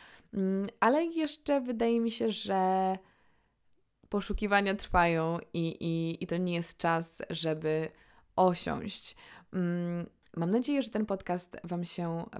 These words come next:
podobał. Jeżeli macie jakieś dodatkowe pytania, to oczywiście dajcie mi znać. E, to była, to było bardzo spontaniczne nagranie. E, to było, myślę, ciekawe otwarcie tej nowej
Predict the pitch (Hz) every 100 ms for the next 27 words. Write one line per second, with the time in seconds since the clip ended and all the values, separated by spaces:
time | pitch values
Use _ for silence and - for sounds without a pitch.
0 | - 170 165 160 156 170 240 - - -
1 | - 180 190 190 190 - 202 180 175 -
2 | 190 196 196 180 170 165 180 180 - 175
3 | 202 226 226 180 170 156 165 - - -
4 | 170 170 - _ _ _ - _ _ 226
5 | 262 311 302 294 302 294 269 247 277 240
6 | 247 190 - 170 - 143 165 160 165 165
7 | 165 - 220 - - - - 180 180 196
8 | 190 202 196 196 - 202 190 190 190 -
9 | 196 202 190 180 - 185 185 180 175 175
10 | 180 175 170 170